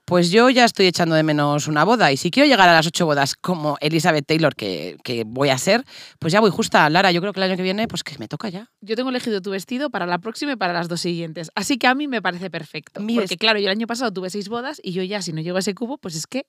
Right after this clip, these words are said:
Speaker 2: como que no, como que no ha pasado el verano. El otro día hice cálculos, Ana, para este podcast y entre lo que he ido como camarera, como fotógrafa y como invitada, he ido a más de doscientas bodas.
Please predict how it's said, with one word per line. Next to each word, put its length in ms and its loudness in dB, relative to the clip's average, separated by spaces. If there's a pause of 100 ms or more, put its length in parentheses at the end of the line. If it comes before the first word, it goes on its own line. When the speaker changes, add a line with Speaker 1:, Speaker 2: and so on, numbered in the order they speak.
(140)
Speaker 2:
como 200 -10
que 100 -16
no, 380 -16
como 200 -4
que 140 -4
no 160 -8
ha 140 -6
pasado 240 -2
el 60 -2
verano. 380 -4 (600)
El 140 0
otro 240 -4
día 160 -4
hice 220 -6
cálculos, 520 -8
Ana, 160 -4
para 160 -10
este 180 -10
podcast 540 -10 (420)
y 180 -2 (100)
entre 340 0
lo 120 -2
que 80 -4
he 40 0
ido 80 0
como 220 -4
camarera, 440 0
como 200 -8
fotógrafa 480 -10
y 40 -6
como 200 -10
invitada, 500 -4 (240)
he 60 0
ido 180 4
a 60 2
más 180 -2
de 100 0
doscientas 600 -4
bodas. 560 -10